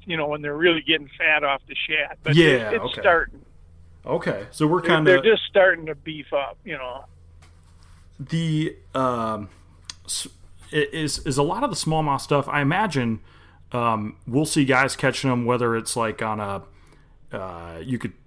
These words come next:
Speaker 2: throw a swim bait probably, probably catch 'em on a top water.
Speaker 1: <laughs>
Speaker 2: Like, I mean, you can kinda do whatever you want to catch a smallmouth, right? You could swim a jig, you can, like, it's
Speaker 1: Yeah,
Speaker 2: kinda wide
Speaker 1: they
Speaker 2: open like that too, isn't it?
Speaker 1: Those are the three best things you could do.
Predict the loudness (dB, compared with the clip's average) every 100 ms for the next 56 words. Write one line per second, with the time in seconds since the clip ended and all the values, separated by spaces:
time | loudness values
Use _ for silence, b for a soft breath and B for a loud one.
0 | 2 4 4 2 0 2 0 2 4 6
1 | 4 0 2 2 4 2 4 4 4 4
2 | 8 6 8 8 8 8 4 2 2 0
3 | -2 B 0 2 2 2 4 4 4 4
4 | 2 4 6 6 6 4 2 2 -4 -10
5 | -2 -2 -2 -2 0 0 0 0 -2 -2
6 | -2 -2 -2 0 2 0 0 -2 -2 -4
7 | -6 -8 -12 -16 -10 -8 -6 2 6 6
8 | 6 6 6 4 4 0 -6 -10 -10 -8
9 | -4 -4 -4 -8 -10 -6 2 2 6 4
10 | 4 2 4 4 4 2 0 0 -2 2
11 | 6 6